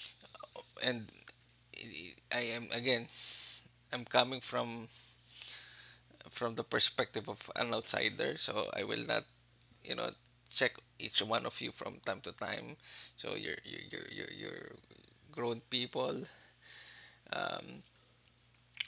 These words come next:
y-, you have to be responsible. So I, I'm expecting that you're participating during class time. Okay. <clears throat> So for the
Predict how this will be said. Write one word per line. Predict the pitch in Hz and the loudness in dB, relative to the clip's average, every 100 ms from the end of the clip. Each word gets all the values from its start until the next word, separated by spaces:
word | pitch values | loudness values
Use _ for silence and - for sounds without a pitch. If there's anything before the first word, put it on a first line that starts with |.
| - - _ - - - - - _ - | -8 -20 _ -20 -20 -20 -20 -20 _ -10
y-, | - 69 | -8 -2
you | 117 | 0
have | 110 | 0
to | 120 | -2
be | 107 | -2
responsible. | - 120 - 104 - 107 - - | 2 2 2 2 0 0 -4 -6
So | - - - | -4 -4 -6
I, | - 78 - - - - | -8 -6 -8 -10 -8 -6
I'm | 101 | -2
expecting | 110 - - 120 - 120 117 117 | 6 6 8 6 6 0 -2 0
that | 135 - - - - - - - | -4 -6 -12 -20 -20 -20 -20 -2
you're | 143 | 0
participating | - 123 - - - 117 110 110 | 2 0 2 0 2 0 0 -4
during | 107 - - | -8 -10 -10
class | - - - | -4 -2 -2
time. | - - - - - - - - - - - - - - - - | -6 -16 -18 -20 -20 -4 -2 -2 -6 -12 -12 -14 -14 -14 -6 0
Okay. | 143 131 104 | 2 2 -2
<clears throat> | - - - _ _ - - - - - _ - | -10 -20 -20 _ _ -20 -20 -20 -20 -20 _ -10
So | - 110 | -6 -2
for | - | 4
the | 123 | 8